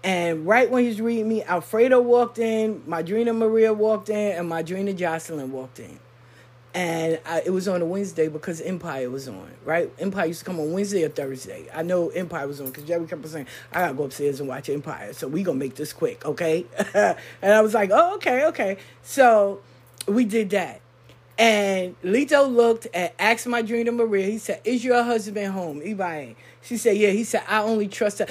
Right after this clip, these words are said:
So everything coincided. Everything went together. The night before, I was at Cloudy and, um,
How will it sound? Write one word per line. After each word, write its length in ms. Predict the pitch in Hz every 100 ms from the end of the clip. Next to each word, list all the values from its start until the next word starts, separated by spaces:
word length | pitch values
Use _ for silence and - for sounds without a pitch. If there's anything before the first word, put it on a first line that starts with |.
| -
So 180 | - 262 254
everything 420 | 285 277 240 226
coincided. 1080 | - 262 247 233 226 208 196 220 190 160 165
Everything 500 | 226 220 214 196 190
went 320 | 214 185 -
together. 480 | - 185 175 156 123 - -
The 80 | 226
night 300 | 233 240 240
before, 500 | 208 - 254 254 277 - _
I 120 | 202 214
was 280 | 214 196 - _ -
at 340 | 214 202 -
Cloudy 560 | - 220 214 220 220 196
and, 360 | 202 196 196
um, 540 | 190 196 196 190 190